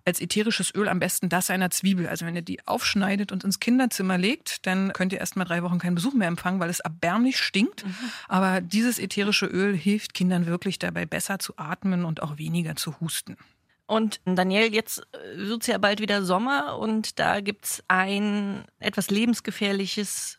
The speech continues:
Speaker 2: was wir unbedingt ansprechen sollten, ne? Es
Speaker 1: Ja.
Speaker 2: geht um Kinder in Autos.
Speaker 1: Genau,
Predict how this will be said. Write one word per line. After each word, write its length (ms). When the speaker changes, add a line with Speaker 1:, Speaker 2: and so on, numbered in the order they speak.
Speaker 2:
was 180
wir 120
unbedingt 420
ansprechen 460
sollten, 380
ne? 300
Es 160
Speaker 1:
Ja. 200
Speaker 2:
geht 200
um 160
Kinder 320
in 140
Autos. 580
Speaker 1:
Genau, 240